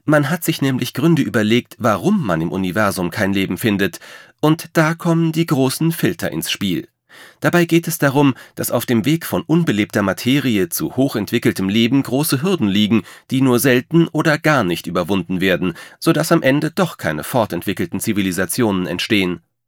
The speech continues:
"Aha, die Filter", folgerte Jasmin. "Und wie sehen die aus?" Akis Bild ihres Kopfes schrumpfte und wanderte in die rechte obere Ecke des Monitors, um Platz für anderes zu schaffen.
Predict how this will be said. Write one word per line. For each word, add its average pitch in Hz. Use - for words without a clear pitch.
"Aha, 170
die 190
Filter", -
folgerte 76
Jasmin. 78
"Und 165
wie 156
sehen 156
die 165
aus?" 120
Akis 135
Bild 113
ihres 101
Kopfes -
schrumpfte 98
und -
wanderte 92
in 101
die 92
rechte 87
obere 87
Ecke 82
des 82
Monitors, 78
um 98
Platz -
für -
anderes 78
zu -
schaffen. -